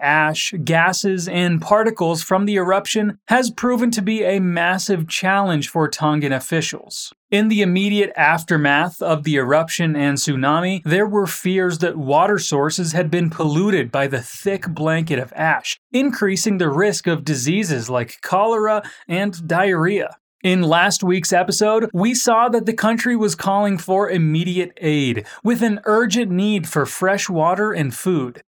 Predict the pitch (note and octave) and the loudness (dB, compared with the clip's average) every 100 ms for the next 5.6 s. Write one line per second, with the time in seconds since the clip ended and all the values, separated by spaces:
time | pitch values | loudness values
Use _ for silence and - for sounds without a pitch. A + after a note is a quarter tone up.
0 | _ F#3 A3+ B3 A#3 F#3+ F3+ C4 A#3 B3 | _ 2 4 4 2 0 2 2 2 2
1 | B3+ C4+ - G3 G3+ F3+ G#3 F3 G3 A3 | 2 0 0 0 2 2 2 4 4 4
2 | G#3 G3+ G#3 G#3+ F3 G3+ F3 - D#3 D#3 | 2 0 0 0 0 2 0 0 2 2
3 | E3 D#3+ D3 D3+ D#3 D#3+ D3 F3 C#3+ - | 2 0 0 2 2 0 2 2 0 -2
4 | _ - F#3+ B3 B3 _ G3+ A3 A3 G#3+ | _ -2 2 2 0 _ -2 0 2 2
5 | A#3+ G#3+ F#3 F3 F#3 | 2 2 2 2 0